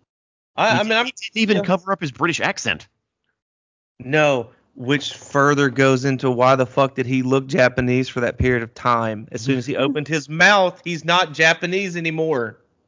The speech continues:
Speaker 2: Yeah.
Speaker 1: I don't even think he looked Japanese in the first place.
Speaker 2: No, he didn't. No, he didn't. He just was
Speaker 1: He's
Speaker 2: wearing a dumb wig.
Speaker 1: Yeah, he's just wearing a dumb wig, and his eyes look a little different, but he still doesn't look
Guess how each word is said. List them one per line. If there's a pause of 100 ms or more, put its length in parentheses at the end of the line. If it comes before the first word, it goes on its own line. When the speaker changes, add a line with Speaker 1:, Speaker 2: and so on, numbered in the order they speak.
Speaker 2:
Yeah. (960)
Speaker 1:
I
don't
even
think
he
looked
Japanese
in
the
first
place.
Speaker 2:
No,
he
didn't. (260)
No,
he
didn't.
He
just
was
Speaker 1:
He's
Speaker 2:
wearing
a
dumb
wig. (460)
Speaker 1:
Yeah, (220)
he's
just
wearing
a
dumb
wig,
and
his
eyes
look
a
little
different, (800)
but
he
still
doesn't
look